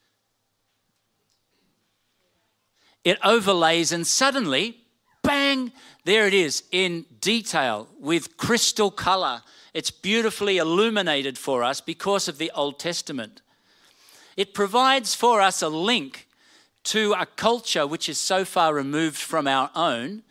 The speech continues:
And when we look at the New Testament through the lens of the Old Testament,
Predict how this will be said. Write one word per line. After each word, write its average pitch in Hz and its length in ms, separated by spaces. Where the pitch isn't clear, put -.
And 147 200
when 214 220
we 185 140
look 196 260
at 196 140
the 160 80
New 165 180
Testament 156 500
through 175 200
the 139 100
lens 151 420
of 135 120
the 139 200
Old 240 300
Testament, 123 640